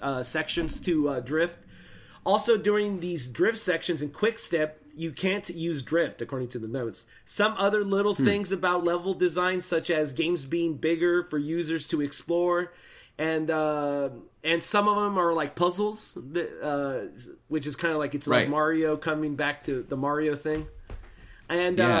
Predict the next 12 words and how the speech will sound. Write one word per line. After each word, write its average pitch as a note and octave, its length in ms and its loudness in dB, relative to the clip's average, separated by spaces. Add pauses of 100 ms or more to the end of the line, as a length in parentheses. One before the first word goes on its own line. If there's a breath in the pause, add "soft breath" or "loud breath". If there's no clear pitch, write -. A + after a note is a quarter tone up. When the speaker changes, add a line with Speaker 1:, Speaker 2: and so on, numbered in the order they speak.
Speaker 1:
uh, D3+ 120 2
interesting A3 560 0
note F#3 400 4
that D#3+ 200 0
the E3 80 4
levels F#3+ 380 4
are F3 200 6
more F3 260 2
vertically G#3+ 640 0
designed F3+ 540 2
than D#3 100 2
horizontal. C#3 960 -2